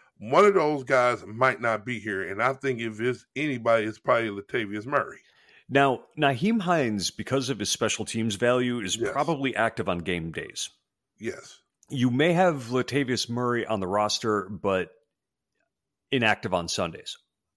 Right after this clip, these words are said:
Speaker 2: Damian Harris could start, or Damian Harris could be inactive on game days. Like, I,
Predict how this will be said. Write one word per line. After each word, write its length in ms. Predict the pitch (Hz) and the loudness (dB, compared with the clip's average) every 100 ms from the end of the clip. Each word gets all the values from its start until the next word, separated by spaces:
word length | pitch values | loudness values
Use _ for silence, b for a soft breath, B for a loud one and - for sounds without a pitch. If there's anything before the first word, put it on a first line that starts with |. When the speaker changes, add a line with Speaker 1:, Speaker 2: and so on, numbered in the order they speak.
| _ _ _ _ _ _ - 98 | _ _ _ _ _ _ -16 0
Speaker 2:
Damian 360 | 131 180 180 | 0 2 0
Harris 240 | 139 156 - | 0 -2 -2
could 200 | 160 - | -6 -4
start, 320 | 180 151 - B B - - | 0 0 0 B B -4 4
or 640 | 196 277 254 101 120 160 B B B - | 4 6 4 4 2 0 B B B -2
Damian 380 | 151 190 208 156 | 0 0 0 0
Harris 440 | 143 220 180 - | 0 0 0 -2
could 240 | - 143 101 | 0 0 0
be 320 | 135 127 - | 0 0 0
inactive 500 | 135 120 120 - 98 | -2 0 -4 -4 -4
on 140 | 101 98 | -2 -4
game 260 | 98 95 | -4 -4
days. 400 | 80 73 - - - _ _ _ _ _ _ _ 147 | -6 -6 -6 -6 -8 _ _ _ _ _ _ _ 2
Like, 180 | 160 | 2
I, 280 | - - - | 0 -14 -16